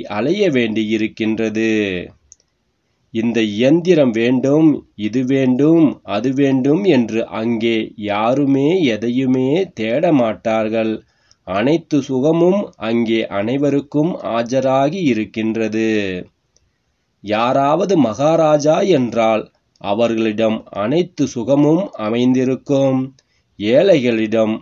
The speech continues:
அனைத்து சுகமும் இல்லை என்றாலும், ஓரளவிற்கு அங்கு அனைவருமே சுகமாகத்தான் இருப்பார்கள். ஆனால் இப்போது இந்த யுகம் கலியுகம்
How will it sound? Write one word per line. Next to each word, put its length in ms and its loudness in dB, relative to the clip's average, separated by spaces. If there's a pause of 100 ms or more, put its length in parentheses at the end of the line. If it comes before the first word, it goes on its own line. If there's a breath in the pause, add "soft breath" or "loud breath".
(320)
அனைத்து 500 0
சுகமும் 520 2
இல்லை 360 0
என்றாலும், 680 0 (480 soft breath)
ஓரளவிற்கு 840 2
அங்கு 420 0 (180)
அனைவருமே 680 2 (140)
சுகமாகத்தான் 1120 0
இருப்பார்கள். 880 -2 (960 soft breath)
ஆனால் 600 0
இப்போது 680 -2
இந்த 360 0
யுகம் 460 0 (240)
கலியுகம் 800 0